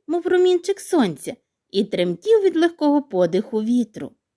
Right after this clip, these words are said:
"Сьогодні час летіти!" прошепотів вітер і ніжно підхопив листочок у небо.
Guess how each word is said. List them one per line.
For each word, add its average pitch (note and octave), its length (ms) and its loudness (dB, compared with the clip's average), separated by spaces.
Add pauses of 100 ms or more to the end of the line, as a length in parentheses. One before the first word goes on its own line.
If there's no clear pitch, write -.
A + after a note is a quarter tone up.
(600)
"Сьогодні D#4 880 2
час G3+ 480 0
летіти!" G#3+ 800 0 (760)
прошепотів F4 680 0
вітер D#4+ 440 0 (400)
і G3+ 120 -2
ніжно F4+ 520 2
підхопив D4 600 -4
листочок F3+ 680 -4
у G#3 80 -2
небо. A3 480 -2